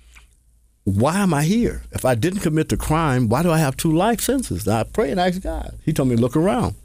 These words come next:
When I look around, I found that the majority of the people on the compound was living in fear.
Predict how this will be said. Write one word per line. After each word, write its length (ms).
When 120
I 60
look 200
around, 260
I 100
found 340
that 100
the 80
majority 420
of 60
the 60
people 300
on 80
the 60
compound 540
was 120
living 240
in 100
fear. 340